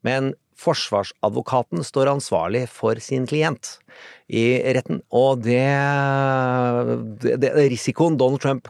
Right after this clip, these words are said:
eh, spiller ved å miste sin forsvarsadvokat, eh, for går det for galt, så er det ingen plikt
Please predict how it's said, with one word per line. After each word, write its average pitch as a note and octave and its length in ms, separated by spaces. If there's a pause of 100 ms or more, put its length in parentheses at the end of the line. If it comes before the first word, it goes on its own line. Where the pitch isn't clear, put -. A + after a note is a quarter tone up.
(140)
eh, B2 200
spiller B2+ 500
ved B2 320
å C3 300 (140)
miste B2 500
sin A#2+ 220
forsvarsadvokat, A2 840 (840)
eh, B2 240
for A#2+ 220
går G#2 400
det G#2 80
for B2 100
galt, B2+ 240
så D3 140 (560)
er E2+ 320
det A#2+ 140
ingen G#2+ 200
plikt - 520